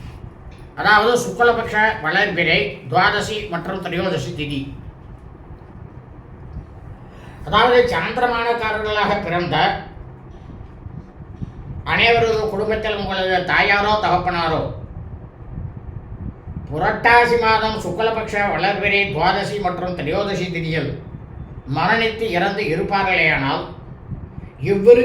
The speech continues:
திதிகளில் இறந்தவர்களுக்கு இன்றுதான் அவர்களுக்கு தாங்கள் வருஷா வருஷம் செய்யக்கூடிய சிராத்தம், திதி, தவசம் ஆகியவற்றை கண்டிப்பாக செய்ய வேண்டும். திரையோதசி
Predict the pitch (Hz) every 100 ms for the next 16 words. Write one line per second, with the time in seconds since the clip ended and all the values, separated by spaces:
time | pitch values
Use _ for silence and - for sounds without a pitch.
0 | 226 226 220 226 220 175 208 208 196 185
1 | 156 131 135 170 - - - - - -
2 | - - 190 208 220 226 - 170 185 190
3 | 190 175 156 180 202 196 160 170 214 208
4 | 196 196 208 190 170 185 170 160 185 -
5 | 135 170 165 175 170 147 175 151 156 131
6 | 135 160 160 156 175 165 151 185 170 147
7 | 139 - 143 156 131 131 127 262 277 -
8 | - - - - - - - - - -
9 | - - 151 202 233 247 247 226